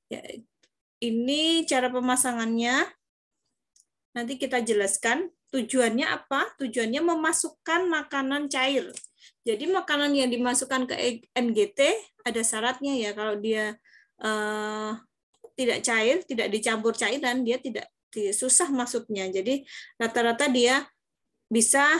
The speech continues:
nasi atau apa, tapi di blender. Jadi cair ditambah kuah, ditambah apa, supaya dia cair. Jadi nanti bisa itu tempe, bisa tahu di blender juga, ditambah kuah. Jadi dia biar bentuknya cair.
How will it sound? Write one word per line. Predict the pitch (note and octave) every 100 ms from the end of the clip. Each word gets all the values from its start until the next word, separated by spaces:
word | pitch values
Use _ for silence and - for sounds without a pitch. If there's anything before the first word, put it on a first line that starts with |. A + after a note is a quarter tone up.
| - -
nasi | A3+ A3 - F4 E4 D#4+
atau | - B3+ -
apa, | D4 C#4 D4 C#4
tapi | C4+ C#4
di | B3
blender. | F#3+ G3+ F#3+ G3+ F#3+ F3 - -
Jadi | - F#3+ F3+ G#3 A3+
cair | G3 G3+ C#4 C4+
ditambah | A#3 G#3 G#3+ G#3 G3+ A3 - - - _ _
kuah, | A#3 B3+ C4+ C#4
ditambah | C4+ G#3+ G#3+ G#3+ A3 -
apa, | - C4+ C#4
supaya | C4+ A3+ A#3+
dia | A#3+ B3 B3
cair. | A#3 G3+ F3+ -
Jadi | G3+ F#3+ B3
nanti | A#3 A3+ D4+ - _ _ _ _ _ _
bisa | A#3 - C4
itu | B3+ D#4
tempe, | - C#4 C#4+ C#4 D#4 D4+
bisa | B3 C#4 A3
tahu | C4+ C4+ - D4 B3
di | A#3
blender | G3+ A#3 C4 C4 B3 G#3+
juga, | G#3 G3+
ditambah | F#3+ G#3 G#3 G#3+ G#3+ - -
kuah. | A#3 G3+ - - A3+
Jadi | A3 A3 A3+
dia | B3
biar | A3+ A3+ B3 - - - -
bentuknya | A3+ G#3+ G#3+ B3 A#3+
cair. | A#3 G3 F#3+